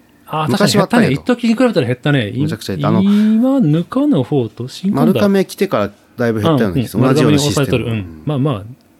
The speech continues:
Speaker 1: 二つ、あ、同じもん増やされても困る、困るというか、まあね。あれ
Speaker 2: 丸亀はでも、丸亀じゃねえわ。あの、花丸うどんは画期的やったけどね。
Speaker 1: まあ、
Speaker 2: 一番初めの方。
Speaker 1: うん、来た時はね。うん。
Speaker 2: うおーって思ったけど。
Speaker 1: し、かけしょう百円。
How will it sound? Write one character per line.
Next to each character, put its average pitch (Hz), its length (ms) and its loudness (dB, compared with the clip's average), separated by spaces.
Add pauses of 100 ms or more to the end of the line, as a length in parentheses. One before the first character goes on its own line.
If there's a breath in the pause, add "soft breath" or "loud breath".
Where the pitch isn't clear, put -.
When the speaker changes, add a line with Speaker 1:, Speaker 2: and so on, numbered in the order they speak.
(420)
Speaker 1:
二 - 180 -4
つ、 143 100 -8
あ、 120 240 -2
同 131 180 0
じ 147 100 -2
も 175 100 0
ん 110 380 -6
増 127 80 0
や 127 40 0
さ 139 80 -2
れ 131 80 -2
て 110 60 -10
も 92 160 -10
困 110 220 -6
る、 113 80 -8
困 123 200 -2
る 127 60 0
と 110 80 -8
い - 20 -8
う 98 40 -8
か、 98 80 -10
ま 110 140 -4
あ - 20 -6
ね。 110 160 -8 (300)
あ 127 80 -2
れ 110 80 0
Speaker 2:
丸 135 120 0
亀 165 280 -2
は 156 160 0
で 143 100 0
も、 101 300 0
丸 113 180 0
亀 139 140 0
じ 123 80 0
ゃ - 20 0
ね 117 60 0
え - 20 0
わ。 95 160 -2
あ 92 60 -2
の、 82 180 -4
花 123 240 -2
丸 147 220 2
う 143 40 2
ど 117 120 -2
ん 92 240 -2
は 92 380 -2 (420 loud breath)
画 - 140 -8
期 - 140 -16
的 - 140 -6
や 123 80 -2
っ - 20 -12
た 85 140 -12
け 85 60 -12
ど 80 80 -10
ね。 80 220 -10
Speaker 1:
ま - 20 -20
あ、 - 40 -20
Speaker 2:
一 113 200 -2
番 113 120 0
初 104 200 -4
め 127 80 2
の 104 60 0
方。 101 40 0
Speaker 1:
う 101 40 -2
ん、 - 40 -2
来 101 60 -2
た 139 80 0
時 123 160 -4
は 101 80 -6
ね。 110 240 -8
う - 20 -6
ん。 107 60 -2
Speaker 2:
う 98 80 -10
お 110 140 -6 (100)
ー 113 40 -12
っ - 40 -12
て - 100 -6
思 98 120 -4
っ - 20 -10
た 92 160 -12
け 90 80 -10
ど。 85 200 -12 (220)
Speaker 1:
し、 - 220 -10
か - 160 -16
け 151 100 0
し - 80 -4
ょ 127 60 -2
う 95 40 -8
百 98 280 -4
円。 110 120 -6